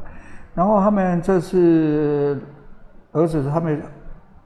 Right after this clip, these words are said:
小孩他们办那个新北，就是辽-，辽宁的新北嘛。辽宁的新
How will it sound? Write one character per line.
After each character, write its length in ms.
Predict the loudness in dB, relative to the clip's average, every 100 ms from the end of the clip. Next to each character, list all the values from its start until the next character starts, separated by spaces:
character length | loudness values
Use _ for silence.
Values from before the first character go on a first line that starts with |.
| -16
小 200 | -6 -4
孩 160 | -2 -2
他 140 | -2
们 200 | -2 -4
办 200 | -2 -2
那 120 | -2
个 400 | -6 -6 -8 -8
新 340 | -10 -8 -6 -6
北， 180 | -6 -8
就 140 | -8
是 80 | -8
辽-， 240 | -6 -8 -8
辽 200 | -8 -6
宁 140 | -6
的 100 | -8
新 280 | -8 -8 -8
北 180 | -8 -14 -14 -18
嘛。 100 | -20 -20 -16 -16 -16 -16
辽 260 | -12 -8 -6
宁 120 | -6
的 100 | -8
新 320 | -8 -8 -8